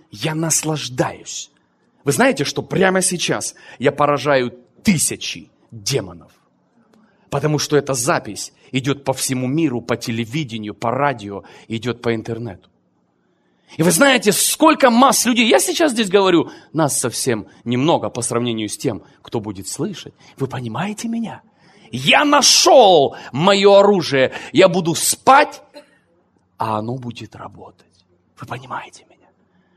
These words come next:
Я буду отдыхать, я буду с женой на пляже, я буду с детками играться в песочнице. А Слово Божье будет продолжать поражать врага, потому что оно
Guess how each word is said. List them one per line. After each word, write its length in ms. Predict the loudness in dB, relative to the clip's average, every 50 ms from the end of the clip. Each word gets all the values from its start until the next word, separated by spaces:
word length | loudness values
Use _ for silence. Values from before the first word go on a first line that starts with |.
| _ _ _ _ _ _ _ _ -20 -4 -2
Я 80 | -2 -2
буду 220 | -2 -2 -4 -4
отдыхать, 520 | -6 -4 -2 -2 -2 -2 0 0 0 0 0
я 60 | -2
буду 180 | -2 -2 -4 -6
с 60 | -4
женой 260 | -2 -2 -2 -2 -2
на 120 | -2 -4
пляже, 540 | -4 -2 -2 -2 -2 -4 -8 -12 -16 -20 -20 _ _ -20 -6 -2
я 120 | 0 0
буду 180 | 0 0 -2 -4
с 80 | -2
детками 480 | -2 -2 -2 -2 -2 -2 -4 -2 -2 -2
играться 320 | -2 -2 -4 -2 -4 -8
в 100 | -8 -10
песочнице. 720 | -10 -10 -8 -6 -6 -6 -8 -8 -10 -14 -18 -20 -20 -20 _ _ _ _ _ _ _ _ _ _ _ -20 -12
А 100 | -6 -4
Слово 420 | -4 -4 -2 0 0 0 0 -2
Божье 360 | -4 -4 -6 -6 -6 -8 -12
будет 300 | -14 -12 -12 -14 -14 _
продолжать 760 | -14 -14 -10 -10 -8 -8 -8 -8 -10 -12 -12 -14 -18 -20 -20 _ _ _ _ _ _
поражать 640 | -6 -6 -6 -8 -10 -12 -12 -12 -14 -14 -16 -20 _ _ _ -20
врага, 580 | -16 -12 -10 -10 -10 -12 -12 -12 -12 -12 -14 -16 -18 _ -20 -20 -20 -12 -10
потому 340 | -10 -10 -8 -10 -12 -10 -10
что 240 | -10 -10 -10 -12 -12 -12
оно 380 | -12 -12 -12 -14 -16 -18 -20